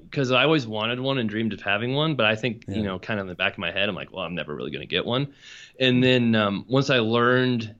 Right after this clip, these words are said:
Speaker 1: you know, how to actually buy them and I started doing well in my business and I was like, "Oh man, I could actually buy one of these." Like, my world kind of flipped upside down. I was like, "Oh man, what are people gonna think of me? Oh, I'm just
Speaker 2: Yeah.
Speaker 1: gonna be this big jerk with it. Oh, what am I doing?" And then I, like,
Speaker 2: <laughs>
Speaker 1: I had to stop and be like, "Holy cow, like, my attitude is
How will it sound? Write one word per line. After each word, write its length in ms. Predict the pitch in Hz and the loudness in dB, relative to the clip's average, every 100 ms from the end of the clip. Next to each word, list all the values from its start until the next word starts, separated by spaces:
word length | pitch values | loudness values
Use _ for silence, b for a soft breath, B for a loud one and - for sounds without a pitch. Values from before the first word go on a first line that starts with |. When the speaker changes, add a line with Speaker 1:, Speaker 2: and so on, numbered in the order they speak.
| _ | _
Speaker 1:
you 160 | 117 113 | -2 0
know, 500 | 104 98 95 92 - | 0 0 -4 -8 -6
how 160 | - | 0
to 60 | 117 | 2
actually 280 | 101 - 92 | 0 -2 -6
buy 320 | 95 92 104 | 0 2 2
them 420 | 104 104 107 101 | 0 -2 -2 -2
and 80 | 92 | -4
I 40 | |
started 300 | 92 107 92 | -4 -4 -4
doing 240 | 92 95 90 | -2 -4 0
well 160 | 95 | 0
in 60 | 92 | -2
my 100 | - - | -4 0
business 640 | 160 143 143 135 127 - | 2 2 2 2 0 -4
and 60 | 95 | -8
I 40 | |
was 100 | 92 | -8
like, 260 | 78 71 - _ _ _ _ _ | -12 -14 -20 _ _ _ _ _
"Oh 180 | 117 151 | -6 -4
man, 240 | 110 110 | -4 -4
I 100 | 90 | -6
could 160 | 113 139 | -4 -2
actually 300 | 104 - 87 | 0 -2 -6
buy 220 | - 85 110 | 0 2 4
one 120 | 143 | 4
of 80 | 156 | 4
these." 280 | 190 185 | 4 4
Like, 240 | 101 95 104 | 0 0 0
my 220 | 107 107 | 2 2
world 460 | 95 95 117 117 107 | 0 0 0 0 -4
kind 160 | 104 | -6
of 120 | 92 | -6
flipped 280 | - 107 - | -2 -2 0
upside 360 | 92 - 85 78 | -2 -2 -4 0
down. 200 | 92 82 | 0 -2
I 40 | |
was 100 | 73 | -6
like, 140 | 80 - | -8 -6
"Oh 100 | 113 | -4
man, 180 | 98 | 0
what 120 | 120 165 | 2 4
are 40 | |
people 160 | 156 120 | 4 2
gonna 120 | 90 | 2
think 180 | 185 165 | 2 2
of 60 | |
me? 180 | 123 101 B B | 2 -2 B B
Oh, 80 | 127 | 0
I'm 180 | 143 127 | 2 2
just 120 | 113 | 0
Speaker 2:
Yeah. 40 | 139 | 0
Speaker 1:
gonna 100 | 117 | 2
be 100 | 113 | 2
this 160 | 107 | 0
big 240 | - 143 113 | -2 -4 2
jerk 300 | 156 165 165 | 4 4 2
with 100 | 143 | 0
it. 60 | 131 | 4
Oh, 260 | 143 110 | 4 6
what 120 | 139 | 4
am 80 | 185 | 4
I 80 | 127 | 4
doing?" 340 | 135 180 143 110 | 6 6 6 2
And 100 | 135 | 0
then 140 | 160 | 2
I, 20 | |
like, 240 | 131 113 - | 4 2 -4
Speaker 2:
<laughs> 340 | 165 - _ | -10 -12 _
Speaker 1:
I 40 | 131 | -4
had 160 | 165 147 | 0 0
to 120 | 117 | -2
stop 380 | - 160 185 151 | -4 -2 -2 -2
and 100 | 113 | -12
be 60 | |
like, 160 | 92 _ | -14 _
"Holy 340 | - 233 160 131 | -14 -10 -10 -10
cow, 280 | 190 185 | -12 -8
like, 240 | 127 113 104 | -8 -8 -10
my 180 | 113 110 | -8 -4
attitude 440 | 165 185 - 101 | -4 -4 -8 -10
is 180 | 92 | -10